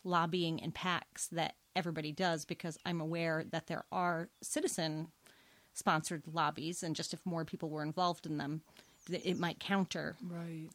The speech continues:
Speaker 1: that. But
Speaker 2: Mm.
Speaker 1: so, um, I got involved with conperg and actually fell in love with their Long Island Sound campaign and
Speaker 2: Mm.
Speaker 1: their work and just the, the model that they were doing. And actually, I dropped out of school <laughs> to go,
Speaker 2: Really?
Speaker 1: to go work for them. <laughs>
Speaker 2: Wow.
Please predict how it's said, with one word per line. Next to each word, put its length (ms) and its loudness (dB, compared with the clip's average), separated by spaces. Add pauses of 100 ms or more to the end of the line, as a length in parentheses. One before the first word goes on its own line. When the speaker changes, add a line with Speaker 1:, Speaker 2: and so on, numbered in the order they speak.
Speaker 1:
that. 360 2
But 200 2
Speaker 2:
Mm. 20 -2
Speaker 1:
so, 380 2
um, 240 0
I 80 2
got 200 4
involved 520 0
with 160 -6
conperg 480 0
and 80 0
actually 260 -2
fell 320 2
in 120 0
love 440 4
with 220 -4 (100)
their 480 -2 (380)
Long 240 2
Island 260 0
Sound 360 2
campaign 640 0
and 520 -2 (220)
Speaker 2:
Mm. 180 0
Speaker 1:
their 320 2
work 360 0
and 100 0
just 220 -2
the, 200 -2
the 140 0
model 420 6
that 180 -6
they 100 2
were 100 4
doing. 260 0
And 120 0
actually, 420 -2 (200)
I 80 -4
dropped 300 -8
out 120 0
of 60 -2
school 340 -2
<laughs> 580 2
to 100 10
go, 180 10
Speaker 2:
Really? 360 0
Speaker 1:
to 100 10
go 160 8
work 280 2
for 120 4
them. 320 10
<laughs> 40 -2 (520)
Speaker 2:
Wow. 380 12